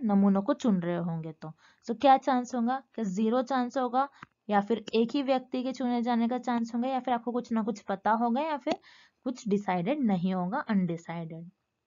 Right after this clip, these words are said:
तो हम पता करते हैं कि इस प्रश्न का सही उत्तर क्या होगा। So यहाँ पर रिसर्चर, जो भी हमें क्वेश्चन दिया गया है, इस,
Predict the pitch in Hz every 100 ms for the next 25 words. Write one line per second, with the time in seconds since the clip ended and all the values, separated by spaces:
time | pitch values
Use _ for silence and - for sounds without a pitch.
0 | _ _ _ _ - 208 208 202 202 202
1 | 190 196 190 - 208 311 294 - 208 202
2 | 202 226 202 185 180 - 196 202 196 185
3 | 185 190 - - - - 285 269 254 247
4 | 277 320 - - _ 220 226 254 254 269
5 | 285 294 _ - 233 240 262 254 254 240
6 | 233 233 233 214 214 214 226 226 285 392
7 | 320 -